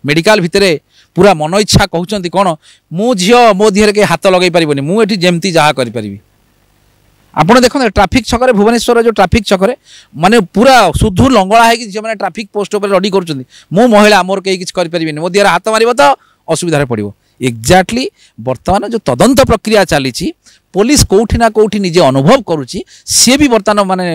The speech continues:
କ'ଣ ଯୋଉଟା କୁହନ୍ତି ସି-, ସିକ୍ୱେର ଆଉ feel କରୁନି police। ଯୋଉ police ତାକୁ ଡାକିକି interrogation କରିବ, କାଲି ସେ ତା ନାଁରେ ଗୋଟେ rape case କରିଦେବ, ସେ ସେଥିପାଇଁ ଡରୁଛନ୍ତି, ଇନ୍-, ଇନଭେଷ୍ଟିଗେସନ ପାଇଁ ଡାକୁନାହାନ୍ତି। କୋଉଠି ନା କୋଉଠି ବର୍ତ୍ତମାନ ଭାରତବର୍ଷରେ ଗୋଟେ ହାଇ ଟାଇମ୍ ଆସିକି ପହଞ୍ଚିଛି।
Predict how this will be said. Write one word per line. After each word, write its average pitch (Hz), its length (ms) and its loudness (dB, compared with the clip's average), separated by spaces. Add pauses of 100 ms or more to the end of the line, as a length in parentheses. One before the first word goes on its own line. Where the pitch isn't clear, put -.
(260)
କ'ଣ 180 220 2 (400)
ଯୋଉଟା 175 180 2
କୁହନ୍ତି 180 320 2
ସି-, - 160 -4
ସିକ୍ୱେର - 400 2
ଆଉ 190 80 4
feel 156 200 -2
କରୁନି 131 260 -4
police। 110 300 -8 (380)
ଯୋଉ 190 160 4
police 190 340 2
ତାକୁ 208 160 4
ଡାକିକି 196 340 0
interrogation 190 460 -2
କରିବ, 185 180 0
କାଲି 170 260 0
ସେ 175 80 -4
ତା 175 140 -4
ନାଁରେ 175 160 -4
ଗୋଟେ 175 100 -6
rape 170 160 -4
case 185 180 -2
କରିଦେବ, 208 240 -2 (1400)
ସେ - 120 -4
ସେଥିପାଇଁ 160 300 2
ଡରୁଛନ୍ତି, 190 400 4 (380)
ଇନ୍-, 147 160 0
ଇନଭେଷ୍ଟିଗେସନ 160 580 4
ପାଇଁ 175 120 6
ଡାକୁନାହାନ୍ତି। 208 500 2 (500)
କୋଉଠି 208 300 4
ନା 220 100 2
କୋଉଠି 156 460 -8
ବର୍ତ୍ତମାନ 202 420 -4
ଭାରତବର୍ଷରେ 165 720 0
ଗୋଟେ 214 160 -2
ହାଇ 180 180 0
ଟାଇମ୍ 220 280 -2
ଆସିକି 165 240 -8
ପହଞ୍ଚିଛି। 117 360 -12